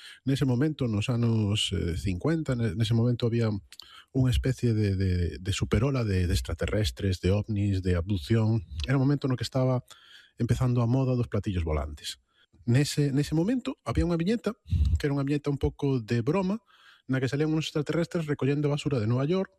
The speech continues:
como que estaban de huelga os basureiros de Nova York, ou tiñan un problema co convenio os basureiros de Nova York, e tiñan que vir de outro planeta a recoller o lixo, non? Entonces eso era unha broma, pero nese momento falando Fermi, pois esa viñeta inspiroulle a facerlle unha pregunta aos compañeros que,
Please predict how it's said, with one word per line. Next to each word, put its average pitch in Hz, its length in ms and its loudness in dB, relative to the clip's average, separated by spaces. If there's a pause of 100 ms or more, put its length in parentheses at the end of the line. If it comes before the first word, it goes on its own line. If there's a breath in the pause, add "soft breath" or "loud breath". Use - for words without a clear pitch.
como 113 320 -2
que 104 240 0
estaban 139 320 0
de 139 80 2
huelga 131 560 0
os 113 180 -4
basureiros 131 460 0
de 135 80 2
Nova 139 160 0
York, 165 240 2
ou - 80 -4
tiñan 127 160 0
un 123 100 -2
problema 135 300 0
co 117 80 0
convenio 120 400 2
os - 20 0
basureiros 127 380 2
de 139 80 0
Nova 143 160 2
York, 180 160 0 (420 loud breath)
e 123 80 -4
tiñan 147 240 2
que 139 140 -2
vir 160 160 0
de 117 160 -4
outro 139 180 -2
planeta 143 380 -2
a 123 160 -2
recoller 113 400 0
o 95 80 2
lixo, 90 240 0
non? 165 160 0 (600 loud breath)
Entonces 110 400 0
eso 120 160 2
era 127 80 2
unha 147 120 2
broma, 240 280 -2 (160)
pero 107 160 -2
nese 120 200 0
momento 123 320 -2
falando 135 360 0
Fermi, 185 320 -2
pois - 360 -2
esa 110 200 -6
viñeta 139 280 2
inspiroulle 170 600 -2
a 117 80 -4
facerlle 123 320 -2
unha 135 120 2
pregunta 143 320 0
aos - 80 -8
compañeros 190 480 -4
que, 90 160 0